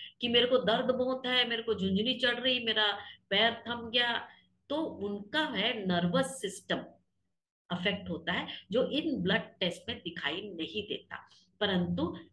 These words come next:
patient के symptoms को हम बहुत respect करते हैं क्योंकि patient कभी ऐसे ही झूठ बोलेगा नहीं कई दिन तक। ठीक है ना, किसी को shock नहीं पड़ा रहता कि बस सताते रहो लोगों को, है ना।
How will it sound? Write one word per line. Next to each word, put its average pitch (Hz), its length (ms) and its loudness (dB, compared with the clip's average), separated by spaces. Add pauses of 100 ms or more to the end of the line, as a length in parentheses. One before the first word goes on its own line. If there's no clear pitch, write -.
patient 190 540 2
के 285 580 2
symptoms 226 680 0
को 269 140 0
हम 208 280 -2
बहुत 220 240 2
respect 190 500 -2
करते 226 320 -2
हैं 302 200 -2
क्योंकि 226 220 0
patient 196 440 0
कभी 202 200 2
ऐसे 180 380 0
ही 214 120 0
झूठ 208 200 0
बोलेगा 196 420 2
नहीं 220 220 2
कई 185 320 4
दिन 165 280 4
तक। - 120 -12 (560)
ठीक 196 100 -6
है 247 60 2
ना, 247 80 2
किसी 226 220 -6
को 220 100 0
shock 190 340 0
नहीं 208 180 -2
पड़ा 185 180 0
रहता 196 320 -2
कि 202 320 -6 (260)
बस 180 140 6 (240)
सताते 185 480 4
रहो 175 220 0
लोगों 151 320 -2
को, - 200 -12 (320)
है 247 80 2
ना। 320 240 2